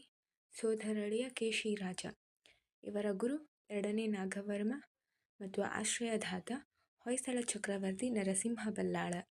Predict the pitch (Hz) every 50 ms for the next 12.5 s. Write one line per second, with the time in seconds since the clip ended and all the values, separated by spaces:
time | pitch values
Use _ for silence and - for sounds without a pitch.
0 | _ _ _ _ _ _ _ _ _ _ _ _ _ _ _ _ - _ _ -
1 | - - - - - _ _ - 190 190 185 202 208 220 226 240 254 254 247 247
2 | - - - 190 190 - - - - 214 214 214 214 208 196 190 196 208 294 -
3 | - _ _ _ _ _ _ _ _ - - 226 247 262 269 262 254 240 233 226
4 | 226 - - 202 196 202 208 214 214 - 190 190 233 247 - _ _ _ _ _
5 | _ _ - - 247 254 254 247 226 214 202 196 196 190 190 208 214 214 - 240
6 | 247 - _ _ _ _ - _ _ - - 208 202 196 202 202 190 - - 240
7 | - - - - 220 214 202 185 185 - 190 185 185 190 - _ _ - - 196
8 | 196 208 214 226 233 254 233 - 226 214 - - 202 185 190 190 185 196 196 220
9 | 247 247 247 - _ _ _ _ _ _ _ _ _ _ - 190 190 214 220 220
10 | 214 208 190 - 185 180 180 180 - - _ _ _ _ _ _ - 233 233 220
11 | 240 247 240 - 214 196 - 269 240 220 214 220 226 208 196 196 190 185 185 180
12 | 180 175 190 185 - - - 185 185 208